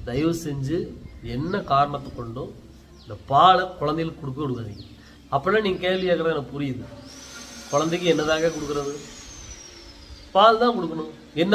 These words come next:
பால் கொடுக்கறது? தாய்ப்பால் தாங்க கொடுக்கணும். குழந்தைக்கு கொடுக்க வேண்டிய பால் தாய்ப்பால் தான்.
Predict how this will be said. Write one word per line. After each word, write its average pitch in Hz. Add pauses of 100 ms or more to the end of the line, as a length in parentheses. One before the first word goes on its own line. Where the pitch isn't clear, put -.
பால் 185
கொடுக்கறது? 160 (420)
தாய்ப்பால் 240
தாங்க 233
கொடுக்கணும். 139 (920)
குழந்தைக்கு 208 (100)
கொடுக்க 180
வேண்டிய 160 (120)
பால் 147 (140)
தாய்ப்பால் 202
தான். 160